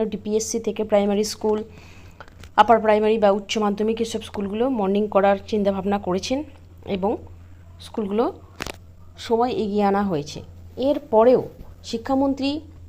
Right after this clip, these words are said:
এই বিষয়টা যেমন স্কুলগুলোর কাছে সিদ্ধান্ত নেওয়ার জন্য যে নোটিফিকেশন দিয়েছিলেন, যাতে স্কুলগুলো তাদের স্কুলের টাইমে যে শিফটিং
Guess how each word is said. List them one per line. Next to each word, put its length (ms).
এই 100
বিষয়টা 380
যেমন 280
স্কুলগুলোর 680
কাছে 240
সিদ্ধান্ত 420
নেওয়ার 240
জন্য 180
যে 140
নোটিফিকেশন 480
দিয়েছিলেন, 400
যাতে 320
স্কুলগুলো 520
তাদের 220
স্কুলের 340
টাইমে 360
যে 60
শিফটিং 360